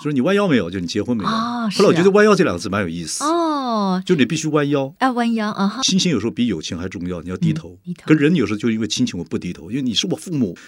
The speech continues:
Speaker 1: 你是我女儿，或你是我爸爸，或你是我老婆，
Speaker 2: 嗯。
Speaker 1: 你怎么不了解我？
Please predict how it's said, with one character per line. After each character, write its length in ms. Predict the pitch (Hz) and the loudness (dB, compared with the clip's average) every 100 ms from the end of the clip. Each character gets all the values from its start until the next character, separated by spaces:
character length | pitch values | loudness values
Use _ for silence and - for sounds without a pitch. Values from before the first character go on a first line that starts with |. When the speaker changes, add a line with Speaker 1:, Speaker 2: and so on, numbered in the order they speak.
| - | -6
Speaker 1:
你 100 | 120 | 0
是 100 | 226 | 2
我 120 | 165 | 2
女 120 | 147 95 | 0 -2
儿， 240 | 101 127 - - - | -2 -4 -8 -20 -6
或 120 | 147 | -2
你 80 | 120 | -2
是 120 | 147 | -2
我 40 | |
爸 220 | 127 175 | 2 0
爸， 120 | 117 - | 0 -8
或 120 | - 127 | -2 0
你 80 | |
是 80 | 170 | 2
我 200 | 143 104 - | 2 -2 -4
老 180 | 107 | -6
婆， 220 | 101 123 127 | -4 -2 -2
Speaker 2:
嗯。 80 | - | 0
Speaker 1:
你 80 | |
怎 80 | 196 | 2
么 40 | 190 | 4
不 80 | |
了 180 | 170 156 | 4 4
解 100 | 143 | 4
我？ 300 | 135 85 71 | 2 -2 -8